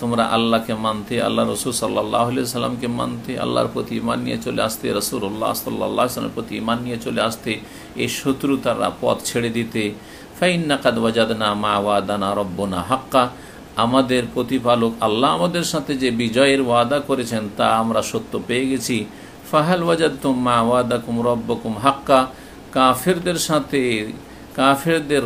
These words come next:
রব আল্লাহ রাব্বুল আলামিন যে ওয়াদা করেছেন, তাদেরকে লাঞ্ছিত করবেন, তাদেরকে অপদস্থ করবেন এবং তাদের জন্য কঠোর শাস্তি রয়েছে, তাদের জন্য কাফ-, জাহান্নামের শাস্তি রয়েছে,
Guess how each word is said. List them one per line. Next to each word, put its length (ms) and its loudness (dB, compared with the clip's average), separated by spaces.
রব 360 8
আল্লাহ 340 2
রাব্বুল 340 2
আলামিন 480 4
যে 160 0
ওয়াদা 460 4
করেছেন, 520 0
তাদেরকে 380 -2
লাঞ্ছিত 600 -2
করবেন, 340 -4
তাদেরকে 400 -4
অপদস্থ 560 -2
করবেন 480 -2
এবং 200 -4
তাদের 340 -2
জন্য 420 -4
কঠোর 340 0
শাস্তি 440 -2
রয়েছে, 320 -4
তাদের 360 -2
জন্য 240 -2
কাফ-, 480 4
জাহান্নামের 480 0
শাস্তি 360 -2
রয়েছে, 380 -2